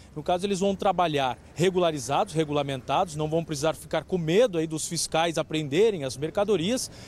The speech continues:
e, com isso, também eles podem eliminar aí, no caso, a concorrência desleal, viu? Mas pra entender um pouco mais sobre essa questão, eu tô aqui com o secretário municipal de Desenvolvimento Econômico, Carlos Casagrande. Casagrande, é, essa regularização,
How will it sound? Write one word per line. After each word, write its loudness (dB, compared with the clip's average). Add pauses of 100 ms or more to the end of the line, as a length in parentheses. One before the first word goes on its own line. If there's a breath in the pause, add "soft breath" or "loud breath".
(180 loud breath)
e, -8
com 2
isso, 2
também 2
eles 0
podem 2
eliminar 0
aí, 0
no -6
caso, 0 (300 loud breath)
a 2
concorrência 2 (100)
desleal, 4
viu? -4
Mas -2
pra 2
entender 0
um 4
pouco 2
mais 2 (160 loud breath)
sobre 2
essa 2
questão, 2
eu 2
tô 2
aqui 0 (260 loud breath)
com 4
o -2 (200)
secretário 2
municipal 0
de -2
Desenvolvimento 0
Econômico, 2
Carlos 0
Casagrande. 0 (440 loud breath)
Casagrande, 4
é, 4 (380)
essa 2
regularização, 0